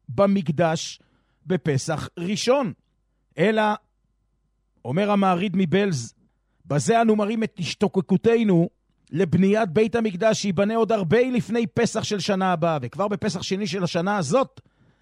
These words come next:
נזכה לכרוך מצות ומרורים בבית המקדש." וכדי ליישב את הקושייה הזו באופן אחר, אומר מרן הרב אלישיב זצ"ל,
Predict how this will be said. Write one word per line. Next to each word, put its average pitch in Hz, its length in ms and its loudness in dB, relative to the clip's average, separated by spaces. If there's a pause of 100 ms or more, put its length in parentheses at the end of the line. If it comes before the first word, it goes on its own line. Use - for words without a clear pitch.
(120)
נזכה 170 440 0
לכרוך 196 460 -2
מצות 180 360 -2
ומרורים 160 460 0
בבית 131 320 -6
המקדש." 110 540 -10 (200)
וכדי 208 260 -2
ליישב 226 540 2 (120)
את 180 80 -4
הקושייה 180 440 -2
הזו 175 200 2
באופן 175 400 0
אחר, 160 440 0 (680)
אומר 185 380 2 (400)
מרן 170 300 0
הרב 190 220 2
אלישיב 175 400 0
זצ"ל, 131 440 -4